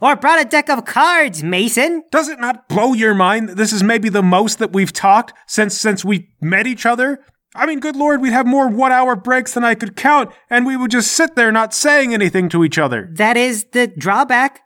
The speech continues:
Speaker 1: of being with your coworkers. I mean, we all had the same day. What are we going to discuss? You were there for it. I killed the skeleton. Remember that? You were there.
Speaker 2: It was so absolutely mind-numbingly humdrum.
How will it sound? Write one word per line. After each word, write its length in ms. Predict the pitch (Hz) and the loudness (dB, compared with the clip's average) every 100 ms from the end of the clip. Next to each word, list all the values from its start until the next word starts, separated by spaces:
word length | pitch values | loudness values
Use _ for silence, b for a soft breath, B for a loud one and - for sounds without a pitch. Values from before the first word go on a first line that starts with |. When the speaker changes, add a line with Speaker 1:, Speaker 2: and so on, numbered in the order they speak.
| _ | _
Speaker 1:
of 360 | 180 190 156 - | -2 -2 -4 -2
being 300 | 240 240 226 | 0 0 0
with 200 | 233 233 | 0 0
your 120 | 226 | -2
coworkers. 640 | 226 254 294 220 277 269 | 0 0 0 -2 -2 -2
I 120 | 202 | -2
mean, 200 | 214 226 | -2 -4
we 140 | 208 220 | -2 2
all 140 | 233 | 2
had 260 | 190 240 202 | 2 -2 -2
the 80 | 214 | -2
same 320 | 240 226 196 | 0 0 2
day. 400 | 302 269 135 - | 0 0 -4 -12
What 140 | 180 196 | -8 -4
are 60 | |
we 100 | 190 | -4
going 260 | 190 190 190 | -2 -2 0
to 60 | 196 | 0
discuss? 580 | 202 - 285 - - _ _ - | 0 2 0 -2 -12 _ _ -4
You 160 | 226 | 0
were 100 | 269 | 2
there 220 | 254 220 | 2 0
for 220 | - 202 147 | 0 -6 -6
it. 160 | 127 | -2
I 200 | 175 190 | 0 0
killed 240 | 185 269 240 | 0 -2 0
the 80 | |
skeleton. 480 | 240 302 320 233 190 | -2 0 0 0 0
Remember 280 | 180 226 240 | 0 0 0
that? 280 | 247 311 208 | 2 0 -2
You 100 | 220 | -4
were 100 | 220 | 0
there. 380 | 277 240 131 - | 2 2 -2 -4
Speaker 2:
It 40 | |
was 140 | 208 - | -2 0
so 200 | 262 - | 0 0
absolutely 640 | 202 226 - 240 214 208 | 0 0 -4 -8 -4 0
mind-numbingly 720 | 196 247 277 240 240 233 226 | 2 2 2 0 -2 -2 -2
humdrum. 680 | 175 262 294 214 196 147 101 | 0 0 0 0 0 0 -2